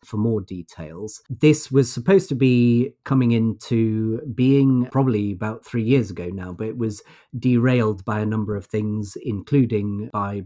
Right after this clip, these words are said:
Brexit. And shortly after Brexit, indeed, the U K ratified their membership of the U P C system,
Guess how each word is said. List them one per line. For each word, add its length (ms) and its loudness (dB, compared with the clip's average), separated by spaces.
Brexit. 640 -12
And 400 0
shortly 400 0
after 300 -2
Brexit, 340 -6
indeed, 520 0
the 100 0
U 160 2
K 240 0
ratified 880 -2
their 320 0
membership 560 0
of 140 0
the 100 -2
U 220 2
P 240 -2
C 580 -4
system, 560 -4